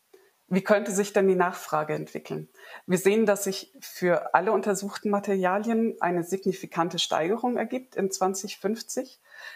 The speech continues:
Nicht nur in dem Worst-Case-Szenario, sondern auch in dem mehr realistischen mittleren Szenario. Ähm, aber dass das nicht für alle Materialien gleichermaßen besorgniserregend ist.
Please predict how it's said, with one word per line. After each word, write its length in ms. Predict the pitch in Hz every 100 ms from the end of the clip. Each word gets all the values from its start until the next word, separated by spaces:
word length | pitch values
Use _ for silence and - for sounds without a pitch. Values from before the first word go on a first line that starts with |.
| -
Nicht 320 | - 196 220 226
nur 340 | 208 202 - -
in 320 | 202 185 175
dem 160 | 180 170
Worst-Case-Szenario, 1040 | 175 220 - 208 202 196 190 196 185 185
sondern 340 | 175 180 180 160
auch 320 | 175 185 -
in 160 | 180 180
dem 380 | 175 170 170 -
mehr 380 | 185 185 190
realistischen 760 | 190 175 170 190 - 175 175 170
mittleren 420 | 170 165 160 160
Szenario. 680 | - - 156 156 - 156 160 _ - - - -
Ähm, 400 | 180 175 180 180 - -
aber 200 | 175 180
dass 200 | 180 -
das 160 | -
nicht 360 | 185 208 - -
für 160 | - -
alle 160 | 180
Materialien 640 | 185 175 175 165 165 165
gleichermaßen 880 | - 160 165 165 160 165 - 160 160
besorgniserregend 960 | 160 151 156 160 156 - 151 151 156 -
ist. 260 | 170 -